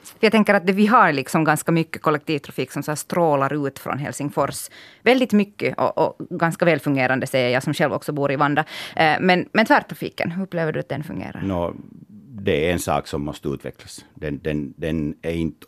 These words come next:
Speaker 2: att, att fungera tillräckligt bra, och det är säkert en orsak varför också, varför de här statistiken är det som är. Att det där, det är en sak som måste utvecklas utan vidare inom Vanda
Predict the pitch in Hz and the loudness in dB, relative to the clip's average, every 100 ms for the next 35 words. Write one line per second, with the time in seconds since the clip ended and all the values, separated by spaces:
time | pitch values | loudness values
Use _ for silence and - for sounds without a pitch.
0 | 71 69 - - - - _ _ - 73 | -4 -4 -6 -16 -20 -20 _ _ -10 -6
1 | 76 76 73 67 71 73 - - - 71 | -4 -2 -2 -4 -6 -8 -8 -16 -8 -6
2 | 69 65 76 67 76 71 69 73 69 69 | -6 -6 -6 -6 -6 -8 -8 -8 -8 -10
3 | 69 65 71 - 73 69 - 71 64 - | -12 -12 -12 -12 -12 -12 -10 -10 -12 -10
4 | 80 73 - 71 76 71 73 71 - - | -10 -8 -8 -8 -8 -10 -8 -8 -8 -14
5 | - 76 78 71 71 69 71 - 73 76 | -12 -12 -8 -8 -8 -8 -8 -6 -4 -4
6 | - _ - _ - 60 - 64 62 62 | -6 _ -20 _ -16 -14 -14 -14 -12 -12
7 | 60 - 78 71 69 73 - 69 71 80 | -14 -10 -6 -6 -6 -10 -12 -14 -12 -10
8 | 71 67 - 71 78 71 71 76 73 67 | -12 -14 -16 -16 -14 -12 -10 -8 -8 -10
9 | 67 85 85 85 80 85 82 80 | -4 -2 0 0 -2 -2 -2 -4